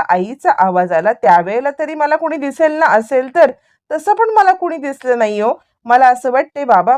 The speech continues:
आईला ना बहुतेक भास होत आहेत, आईची तब्येत बरी नाहीये का, त्यामुळे तिला भास होत आहेत का? आई तुझी तब्येत बरी नाहीये का?"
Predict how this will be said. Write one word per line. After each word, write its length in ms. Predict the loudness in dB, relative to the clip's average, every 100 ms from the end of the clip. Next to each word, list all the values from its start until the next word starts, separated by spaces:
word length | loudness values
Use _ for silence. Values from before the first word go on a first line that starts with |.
| -2 _ _ -4
आईला 400 | -4 -4 -4 -2
ना 140 | -2
बहुतेक 560 | -2 -4 -4 -6 -6 -4
भास 340 | 2 2 2
होत 200 | -6 -2
आहेत, 160 | -2 -4 _ -4
आईची 340 | -4 -6 -10 0
तब्येत 380 | 0 2 -4 0
बरी 200 | 0 0
नाहीये 340 | 0 0 2 2
का, 200 | 2 0 -2 _ -2
त्यामुळे 360 | 0 0 -2 -4
तिला 240 | -2 0
भास 320 | 4 2 2
होत 160 | -4 -6
आहेत 140 | -8 -4
का? 140 | -2 -2 -4 _ -4
आई 180 | -4 -4
तुझी 260 | -8 -8 0
तब्येत 320 | 0 2 0 0
बरी 240 | -2 -4
नाहीये 340 | -4 -2 -2 2
का?" 180 | 2